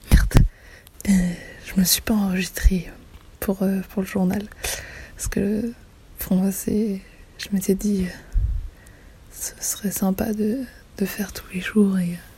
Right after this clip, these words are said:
j'avais envie de m'y tenir parce que ça me fait du bien, je trouve ça agréable et puis je trouve ça sympa d'é-, d'écouter tout le monde après et, euh, du coup, voilà. <laughs> Donc, je me, je me suis levée, euh, pour aller chercher mon portable en bas,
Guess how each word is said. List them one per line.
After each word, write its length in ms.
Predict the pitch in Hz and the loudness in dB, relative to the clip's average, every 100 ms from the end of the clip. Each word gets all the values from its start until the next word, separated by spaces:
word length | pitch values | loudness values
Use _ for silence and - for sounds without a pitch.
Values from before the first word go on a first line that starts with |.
| - | -20
j'avais 360 | - - 190 | -20 -4 2
envie 160 | 190 190 | 2 2
de 60 | 196 | 0
m'y 180 | 202 | 0
tenir 360 | 190 - 208 - | -2 -2 -2 -2
parce 200 | - - | -12 -14
que 100 | - | -10
ça 120 | - | -6
me 80 | 185 | -6
fait 160 | - 196 | -6 -8
du 120 | 190 | -8
bien, 260 | 196 196 190 | -2 -2 -2
je 120 | - | -8
trouve 120 | - | -10
ça 140 | - 208 | -4 -2
agréable 420 | 180 190 190 208 - | 0 -2 -4 -8 -12
et 100 | - | -18
puis 100 | - - - - - - - | -20 -18 -20 -20 -20 -20 -16
je 40 | |
trouve 100 | - | -8
ça 140 | - 208 | -4 -2
sympa 400 | - 196 - 190 | -2 -4 -2 -4
d'é-, 180 | - - - - - - - | -6 -20 -20 -20 -20 -20 0
d'écouter 400 | 208 190 - - | 0 0 -6 -10
tout 220 | - - | -8 2
le 60 | 196 | 4
monde 260 | 196 202 190 | 6 4 0
après 360 | 170 - 196 | -2 -4 0
et, 120 | 202 | 0
euh, 260 | 190 - - - - - - - - - - | -2 -10 -20 -20 -20 -20 -20 -20 -20 -20 -12
du 80 | - | -8
coup, 160 | - | -4
voilà. 200 | 175 175 - - - | 0 -2 -4 -14 -2
<laughs> 100 | 202 202 - - - - - - | -2 0 -6 -12 -14 -14 -14 0
Donc, 220 | 196 196 | 2 2
je 120 | - | 0
me, 200 | 190 196 - | 0 0 -4
je 160 | - | -6
me 80 | 202 | -6
suis 220 | 190 - | -6 -4
levée, 540 | 208 196 190 214 254 226 | 0 2 2 2 2 2
euh, 100 | 185 180 - - - - - | 0 -4 -10 -14 -14 -14 -16
pour 100 | - | -12
aller 100 | - | -6
chercher 260 | - - | 2 6
mon 80 | 220 | 6
portable 400 | 208 - 220 196 | 2 0 4 6
en 100 | 185 | 6
bas, 320 | 180 175 180 | 4 2 0